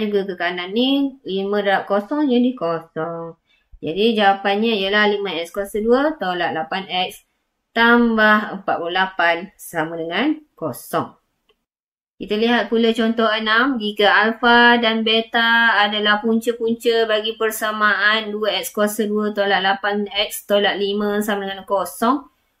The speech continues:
bentukkan persamaan kuadratik yang mempunyai punca-punca dua alfa kuasa dua dan juga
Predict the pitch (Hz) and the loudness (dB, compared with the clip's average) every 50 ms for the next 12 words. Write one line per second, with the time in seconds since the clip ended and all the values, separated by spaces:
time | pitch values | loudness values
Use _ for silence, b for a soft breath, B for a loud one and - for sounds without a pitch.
0 | _ _ - 240 269 277 294 311 302 302 - 302 277 247 233 - - 277 277 277 | _ _ 0 2 4 4 4 2 2 2 0 2 2 2 0 0 2 2 4 4
1 | 277 277 269 277 269 269 - 269 247 240 240 220 220 226 233 233 233 240 233 233 | 4 2 2 0 -2 -2 0 0 2 2 2 2 2 0 0 -2 0 2 2 2
2 | 226 226 226 220 226 226 - - - 233 208 196 208 208 214 214 214 214 214 214 | 4 4 4 2 2 2 -2 -4 -2 -2 -2 0 -2 -2 -2 -2 -2 -2 -2 -2
3 | 208 208 202 196 196 208 208 208 208 208 - 254 262 254 254 247 254 233 226 226 | -4 -2 -2 -2 -2 0 -2 -2 -2 -2 -2 -2 0 0 0 2 0 -2 -2 -2
4 | 214 214 214 208 208 196 196 196 196 196 185 185 156 165 185 190 185 - 185 170 | -4 -6 -4 -4 -2 -2 -2 -2 -2 -4 -4 -2 -2 0 0 -2 -2 -2 -2 -4
5 | 170 170 180 175 - - 175 165 175 180 190 208 220 214 202 202 190 190 196 196 | -2 -4 -8 -10 -10 -10 -12 -10 -8 -4 -2 -2 -2 -2 -2 -2 -4 -4 -4 -8
6 | 190 190 196 190 190 | -10 -6 -6 -6 -6